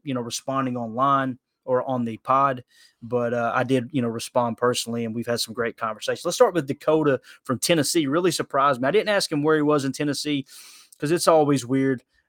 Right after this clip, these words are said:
you know, some, "Hey, where you living? What's your address?" That type of thing. It gets a little bit, a little bit shaky, but he is messaged here. So let's, uh, let's hit it right here. He said, "Hey, Clayton, this is Dakota from Tennessee. I've emailed before,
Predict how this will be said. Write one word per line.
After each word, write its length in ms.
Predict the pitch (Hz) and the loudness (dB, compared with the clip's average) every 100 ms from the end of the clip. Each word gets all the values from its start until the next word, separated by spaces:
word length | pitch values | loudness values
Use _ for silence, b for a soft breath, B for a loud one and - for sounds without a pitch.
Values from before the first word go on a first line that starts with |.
| - | -6
you 100 | 127 | 0
know, 140 | 127 | 0
some, 180 | 127 135 | 0 0
"Hey, 320 | 127 175 160 | 2 2 2
where 180 | 113 139 | 0 0
you 160 | 139 135 | 0 0
living? 300 | 170 139 107 | -2 -2 -8
What's 160 | 120 | -6
your 140 | 139 156 | -2 0
address?" 500 | 196 131 120 95 - | 0 -4 -8 -8 -4
That 180 | 131 | -2
type 200 | - 131 | 0 -2
of 100 | - | -4
thing. 220 | - 135 127 | -8 -6 -6
It 100 | 123 | -8
gets 160 | 123 | -12
a 60 | 117 | -10
little 200 | 117 113 | -10 -10
bit, 240 | 113 107 - _ - | -10 -12 -16 _ -12
a 20 | |
little 160 | 123 120 | -8 -8
bit 220 | 113 - | -8 -10
shaky, 460 | - 113 110 - 107 | -4 -4 -4 -10 -2
but 260 | 127 123 - | 0 0 0
he 300 | 135 156 147 | -2 2 2
is 240 | 131 - B B B | 0 -6 B B B
messaged 400 | 160 185 160 139 | 2 4 2 -2
here. 200 | - 156 | 0 0
So 160 | 143 143 | 2 4
let's, 260 | 170 - 151 | 6 4 4
uh, 220 | 143 127 | 4 6
let's 180 | 170 - | 4 4
hit 140 | 151 | 2
it 80 | 127 | 2
right 200 | 127 120 | 2 2
here. 180 | 117 110 b b b _ | -2 -6 b b b _
He 80 | 170 | 2
said, 160 | 160 | 6
"Hey, 120 | 185 | 6
Clayton, 280 | 226 196 180 | 6 4 4
this 180 | 190 - | 2 -2
is 60 | 151 | 0
Dakota 360 | 170 170 170 | 4 6 6
from 140 | - 139 | 2 -4
Tennessee. 460 | 170 151 - 160 | -2 -2 2 4
I've 100 | 139 | 4
emailed 520 | 120 190 170 165 151 - | 2 0 4 4 2 -2
before, 500 | 139 123 170 165 165 | -4 -2 0 2 2